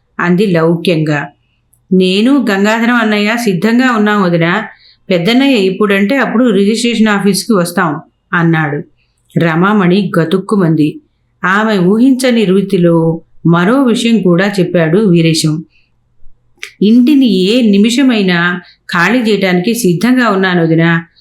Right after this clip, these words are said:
పది రోజుల ముందు చెబితే చాలు, చిన్నపాటి గుడిసె నా స్థలంలో వేసుకుంటా."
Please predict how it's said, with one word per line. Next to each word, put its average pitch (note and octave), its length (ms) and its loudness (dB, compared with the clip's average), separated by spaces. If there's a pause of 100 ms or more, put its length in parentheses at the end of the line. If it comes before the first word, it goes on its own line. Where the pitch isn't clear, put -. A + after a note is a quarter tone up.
(220)
పది F3+ 260 0
రోజుల G3+ 300 2
ముందు G#3+ 220 2
చెబితే G#3+ 400 0
చాలు, F3 360 0 (460)
చిన్నపాటి F3+ 440 0
గుడిసె G3 520 0
నా F#3+ 220 0
స్థలంలో F#3+ 480 -2
వేసుకుంటా." F3 680 -2